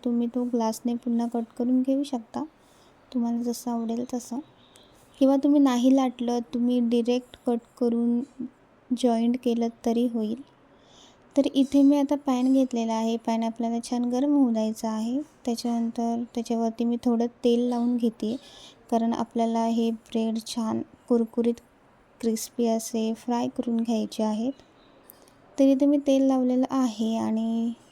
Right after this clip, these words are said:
जे मी बनवून घेतलेले आहेत ब्रेड, तर ते ब्रेड आता मी या पॅनवरती ठेवून देते. चॉकलेट आपल्याला मधोमधच ठेवायचं आहे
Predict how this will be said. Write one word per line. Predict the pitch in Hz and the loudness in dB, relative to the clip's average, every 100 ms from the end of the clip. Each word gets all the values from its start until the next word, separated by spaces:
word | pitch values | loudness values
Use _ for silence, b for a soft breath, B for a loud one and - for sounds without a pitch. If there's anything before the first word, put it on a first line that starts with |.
| - 247 | -8 -6
जे | 233 233 | -2 0
मी | 226 240 | 0 0
बनवून | 233 233 226 240 | 2 2 2 0
घेतलेले | 240 240 240 226 226 - | 2 0 0 -2 0 -2
आहेत | 233 220 254 | -2 0 0
ब्रेड, | 233 - 220 214 254 - _ b b b b b b _ _ - | -2 -4 -2 -2 -4 -10 _ b b b b b b _ _ -2
तर | 254 247 - | -2 0 2
ते | 269 | 4
ब्रेड | 269 247 240 233 247 | 4 2 0 0 -4
आता | 233 233 | -4 -2
मी | 226 | 0
या | 233 | -2
पॅनवरती | 233 226 226 226 226 247 | 0 0 0 0 -2 -4
ठेवून | 240 262 277 277 | -2 2 4 4
देते. | 220 - 214 233 294 _ _ _ b b b _ _ _ _ _ - | 2 -4 -4 -4 -6 _ _ _ b b b _ _ _ _ _ -2
चॉकलेट | 262 254 269 269 | 0 4 4 4
आपल्याला | 262 262 262 | 2 2 4
मधोमधच | 262 262 247 254 262 269 - | 4 2 2 2 2 0 0
ठेवायचं | 262 226 220 220 220 | 0 0 -4 -4 -4
आहे | 214 226 | -2 -4